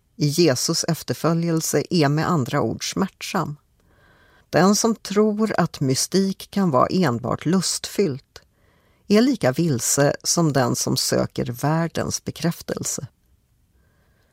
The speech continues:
Poeten Wilhelm Ekelund tyckte att vännen Ekström borde bli författare. Han skulle göra succé. Och visst, den andlige skomakaren hade ett stort litteraturintresse och författardrömmar.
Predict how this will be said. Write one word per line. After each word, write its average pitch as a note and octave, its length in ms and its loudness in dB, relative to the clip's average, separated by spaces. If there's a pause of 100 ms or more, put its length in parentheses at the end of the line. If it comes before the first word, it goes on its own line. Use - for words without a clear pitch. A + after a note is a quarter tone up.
(360)
Poeten A3+ 760 2
Wilhelm C#3 380 2
Ekelund D#3 720 0 (120)
tyckte - 400 -2
att - 220 0
vännen B2+ 380 2
Ekström B2+ 640 -2
borde C3+ 240 -2
bli B2 180 -2
författare. - 720 -4 (260)
Han B2+ 220 0
skulle D#3+ 260 2
göra C#3+ 240 4
succé. - 560 -4 (1000)
Och C#3+ 200 -2
visst, - 580 -2
den - 220 2
andlige G3+ 500 2
skomakaren G3 800 2
hade F3+ 340 2
ett F#3+ 120 -4
stort - 500 -6
litteraturintresse D3+ 1120 -2
och D3+ 300 0
författardrömmar. D3+ 1080 -4